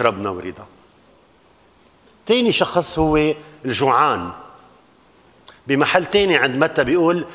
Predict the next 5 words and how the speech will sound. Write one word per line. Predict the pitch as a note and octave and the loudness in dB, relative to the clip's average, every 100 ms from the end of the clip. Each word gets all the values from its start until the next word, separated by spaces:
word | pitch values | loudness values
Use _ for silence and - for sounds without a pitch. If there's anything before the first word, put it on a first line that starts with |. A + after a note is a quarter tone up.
| - - C#3 | -20 -6 -2
"الجائعين | C#3 A#2+ C#3+ D3+ A#2+ C#3+ C3 | 0 0 0 0 -2 -2 -4
إلى | - C3 A#2+ | -4 -4 -4
البر". | G#2 B2 B2 G2+ - - - - - - - - - | -2 -2 -2 -4 -12 -18 -20 -20 -20 -20 -20 -18 -6
أنا | C#3+ C3+ | -2 0
هالآية | B2 C#3 D#3 C3 A2+ A2 | -2 0 -2 0 -2 -2